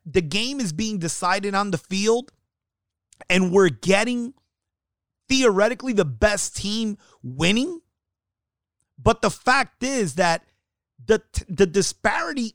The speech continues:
in the talent is not that far off between these teams. They are losing.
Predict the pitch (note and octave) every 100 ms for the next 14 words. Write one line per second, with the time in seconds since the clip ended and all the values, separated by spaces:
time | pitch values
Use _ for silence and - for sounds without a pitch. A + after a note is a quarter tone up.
0 | F#3+ G3 E3 - - F#3 G#3+ G3+ A2 A#2
1 | _ _ _ - G3+ D#3 G#3 B3 - A3
2 | - - F#3+ D#3+ B2+ E3 G3+ - - -
3 | _ _ _ _ _ _ _ _ _ _
4 | _ _ _ G#2+ G3 - - G3+ F#3 F3
5 | E3 D3+ _ _ _ _ _ _ A2 G#3+
6 | G#3+ - - G#3+ A3+ G#2 E2+ - _ C3
7 | B3+ D#4 C4 C#4+ B3+ F3 G#3+ C#4+ F#3 C3+
8 | E2